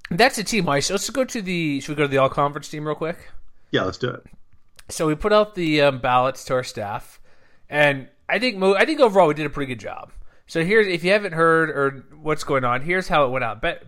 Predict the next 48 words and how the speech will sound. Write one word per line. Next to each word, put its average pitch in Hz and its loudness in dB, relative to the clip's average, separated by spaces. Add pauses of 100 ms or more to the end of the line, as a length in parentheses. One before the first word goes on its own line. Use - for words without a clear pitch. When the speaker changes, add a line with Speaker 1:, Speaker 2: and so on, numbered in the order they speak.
Speaker 1:
best 208 0
coach, 180 -4 (760)
Matt 160 2
Wells, 117 -4
Utah 120 -8
State. - -12
Is 120 -8
that 143 0
who 143 -4
you 143 -6
voted 143 -4
for? 170 -4 (1080)
Speaker 2:
Uh, 135 2 (200)
I 123 -4
must - -4
have - -10
missed 123 -8
that - -10
form. - -12
<laughs> - -14 (360)
To - 2
be 165 2
honest. - 0
Speaker 1:
There 247 12
was, 240 10
I 208 6
did 233 2
a 226 6
couple. 175 6
I 165 6
did 202 2
one 190 6
that 180 2
was 165 0
offensive, 143 0
one 143 -2
that 165 0
was 165 -2
defensive, 135 -6
and 135 -4
then 135 -4
one 143 0
that 139 -2
was 131 0
kind 131 -4
of 120 -6
some 113 -6 (260)
topics. - -2